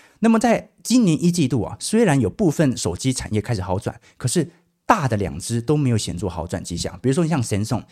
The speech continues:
神送现在占全球市占率，今年一季度大概是二十点八percent，稳坐第一，但是年减幅是高达零点七percent。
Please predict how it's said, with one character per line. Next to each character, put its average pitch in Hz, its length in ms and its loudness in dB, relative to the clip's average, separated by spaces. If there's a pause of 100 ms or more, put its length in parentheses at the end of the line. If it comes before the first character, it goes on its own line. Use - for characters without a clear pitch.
(180)
神 185 180 4
送 226 140 2
现 208 100 2
在 190 80 2
占 175 180 0
全 147 200 -2
球 139 120 0
市 135 140 -2
占 120 240 0
率， 113 140 0
今 139 140 -2
年 120 140 0
一 127 80 -2
季 120 140 -4
度 120 100 -2
大 123 120 -2
概 117 80 2
是 117 120 -4
二 135 100 0
十 113 120 -4
点 90 140 -4
八 101 160 -2
percent， 90 320 -4 (120)
稳 107 160 -2
坐 131 160 2
第 127 160 0
一， 117 220 0 (220)
但 196 120 2
是 175 280 2
年 127 260 4
减 110 220 0
幅 95 120 -6
是 113 120 -2
高 120 180 -2
达 101 120 0
零 98 200 -2
点 95 160 -6
七 - 140 -8
percent。 - 360 -8